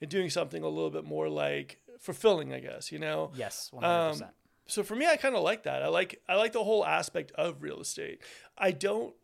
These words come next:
Speaker 1: know if I would like it as much <clears throat> if the video aspect wasn't there.
Speaker 2: Yeah,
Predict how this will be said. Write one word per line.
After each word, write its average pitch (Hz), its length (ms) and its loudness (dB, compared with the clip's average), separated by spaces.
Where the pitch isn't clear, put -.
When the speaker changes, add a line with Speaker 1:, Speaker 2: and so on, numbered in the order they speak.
Speaker 1:
know 160 680 -2
if 160 160 -6
I 165 100 0
would 165 180 -4
like 151 280 -2
it 165 80 -2
as 131 160 -6
much 143 480 -6
<clears throat> - 200 -16
if 185 300 4
the 156 80 0
video 165 280 4
aspect 151 400 4
wasn't 127 280 -6
there. - 160 -8
Speaker 2:
Yeah, 147 280 4